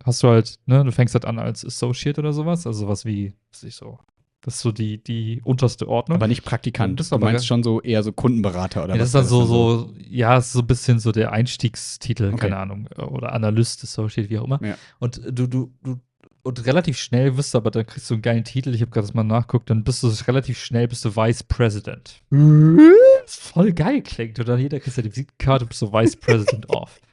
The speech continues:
Speaker 1: Im Grunde genommen ist das so wie, ja, du hast jetzt drei Jahre gearbeitet und wir machen dich zum Vice President. So, und also, der, der Trick ist halt quasi über dieses, also nach, weil nach außen sieht
Speaker 2: Ja.
Speaker 1: das natürlich geil
Speaker 2: Na
Speaker 1: aus.
Speaker 2: klar.
Speaker 1: „Ich bin hier Vice President bei Goldman Sachs, so,
Speaker 2: Ja.
Speaker 1: was willst du von mir?“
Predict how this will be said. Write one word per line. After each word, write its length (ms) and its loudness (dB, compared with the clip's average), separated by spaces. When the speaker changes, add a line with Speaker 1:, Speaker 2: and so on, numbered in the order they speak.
Speaker 1:
Im 120 2
Grunde 160 4
genommen 160 2
ist 80 2
das 160 2
so 180 4
wie, 400 4
ja, 180 4
du 100 2
hast 120 4
jetzt 180 -2
drei 120 2
Jahre 240 2
gearbeitet 640 0
und 80 -12
wir 80 -12
machen 120 -8
dich 120 -12
zum 160 -12
Vice 160 -6
President. 340 0
So, 100 0
und 240 -6
also, 160 -4
der, 100 0
der 200 0
Trick 240 0
ist 160 -2
halt 160 4
quasi 340 4
über 380 4
dieses, 500 2
also 220 2
nach, 180 0
weil 100 0
nach 120 -8
außen 400 2
sieht 120 -2
Speaker 2:
Ja. 80 4
Speaker 1:
das 100 -4
natürlich 260 -16
geil 260 0
Speaker 2:
Na 80 -8
Speaker 1:
aus. 60 -12
Speaker 2:
klar. 200 -10
Speaker 1:
„Ich 120 -12
bin 140 -10
hier 220 -4
Vice 220 -4
President 280 -4
bei 120 -8
Goldman 280 -14
Sachs, 360 -4
so, 80 -10
Speaker 2:
Ja. 80 -4
Speaker 1:
was 120 -6
willst 220 -4
du 20 -16
von 160 -10
mir?“ 160 -14